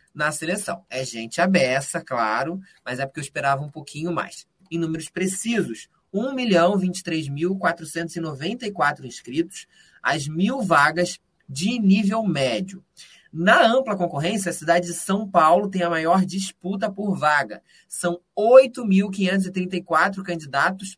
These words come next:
por vaga. É muita coisa. Em segundo lugar, o Distrito Federal tem sete mil quinhentas e noventa e nove, é, pessoas por vaga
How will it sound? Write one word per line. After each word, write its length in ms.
por 260
vaga. 520
É 100
muita 340
coisa. 360
Em 100
segundo 300
lugar, 240
o 40
Distrito 520
Federal 600
tem 120
sete 540
mil 220
quinhentas 520
e 20
noventa 420
e 40
nove, 440
é, 420
pessoas 760
por 240
vaga 560